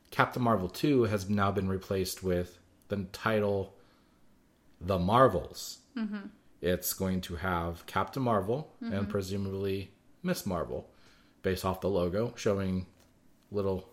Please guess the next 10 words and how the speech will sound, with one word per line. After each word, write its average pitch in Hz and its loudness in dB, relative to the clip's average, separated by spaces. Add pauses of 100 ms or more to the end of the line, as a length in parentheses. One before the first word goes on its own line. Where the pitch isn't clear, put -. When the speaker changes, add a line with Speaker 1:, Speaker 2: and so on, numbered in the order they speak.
Speaker 1:
icon 104 0
things 110 0
for 110 -4
each 90 -8
character. 98 -2 (100)
Speaker 2:
Mm-hmm. 220 -2 (540)
Speaker 1:
I 117 8
mean, 113 2
again, 107 4
it's, - -2